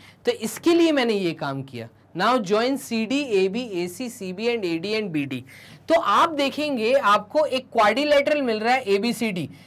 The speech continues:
तो यहाँ पे मैं लिख देता हूँ, therefore एबीसीडी is a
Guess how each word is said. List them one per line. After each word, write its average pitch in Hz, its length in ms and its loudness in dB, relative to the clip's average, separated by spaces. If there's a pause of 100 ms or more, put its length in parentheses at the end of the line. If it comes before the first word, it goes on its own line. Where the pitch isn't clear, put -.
(140)
तो 185 60 -6
यहाँ 196 260 2
पे 254 100 0
मैं 254 120 0
लिख 220 160 -2
देता 196 280 0
हूँ, 247 220 0
therefore 214 840 0 (460)
एबीसीडी 294 1120 -2 (160)
is 240 220 -4
a 254 140 2